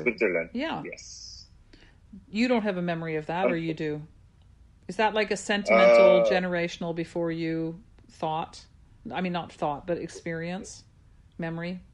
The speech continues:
Speaker 1: Yeah, it was, like, my parents' generation.
Speaker 2: Yeah.
Speaker 1: It was before the Civil War.
Speaker 2: Okay. So we're getting a little bit of a context of how things feel to you right now.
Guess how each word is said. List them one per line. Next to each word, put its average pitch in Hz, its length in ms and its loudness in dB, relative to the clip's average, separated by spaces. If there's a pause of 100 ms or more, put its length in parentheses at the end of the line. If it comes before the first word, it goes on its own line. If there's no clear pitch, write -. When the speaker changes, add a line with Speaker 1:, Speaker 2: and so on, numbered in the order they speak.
Speaker 1:
Yeah, 110 180 -2 (160)
it 117 100 -10
was, 131 220 -2
like, 123 340 4
my 117 120 4
parents' 117 400 0
generation. 82 500 -8 (200)
Speaker 2:
Yeah. 165 260 -6 (760)
Speaker 1:
It 104 160 -4
was 110 160 2
before 110 380 2
the 101 80 -8
Civil 87 260 -8
War. 78 220 -6 (520)
Speaker 2:
Okay. - 360 -8 (480)
So 226 340 4
we're 226 120 2
getting 240 300 4
a 226 40 2
little 233 200 4
bit 226 140 2
of 214 80 0
a 208 40 -14
context 196 580 -4
of 180 280 -6
how 190 240 -2
things 180 340 -8
feel 180 300 -2
to 185 160 -8
you 175 160 -2
right 170 260 -4
now. 165 320 -6